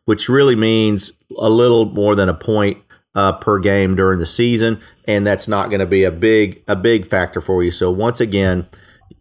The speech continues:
we'll, we'll give you more tips next week about where to draft in these tiers and, and what kind of approach to take. But that's kinda how those tiers break down. So with that,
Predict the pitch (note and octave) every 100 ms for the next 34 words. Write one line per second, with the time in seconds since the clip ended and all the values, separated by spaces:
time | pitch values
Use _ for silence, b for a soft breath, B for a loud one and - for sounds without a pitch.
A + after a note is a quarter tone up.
0 | _ A2 A#2 A#2+ G2 A2 A2 A#2+ A2+ G#2+
1 | A2 G#2 B2+ A#2 - - A2 - - A2
2 | A2 G#2 G2 G2 G2 - G#2 G#2+ A2 G#2
3 | F2+ G#2 G#2 G2 G#2 G2 F#2 - G#2+ G#2
4 | G#2 F#2+ F#2+ F#2 F#2+ F#2+ G2 - G#2+ G2
5 | F2 - G2 - F#2 - F#2 F2+ F2+ F#2+
6 | - B B - C3 D#3+ C3+ B2+ A#2 G#2
7 | - G#2+ G#2+ D#2+ G2 - F#2 F#2 E2+ D#2+
8 | - F2+ E2 D2 _ _ _ _ _ _
9 | _ _ _ - G2+ - F3+ D3+ B2+ -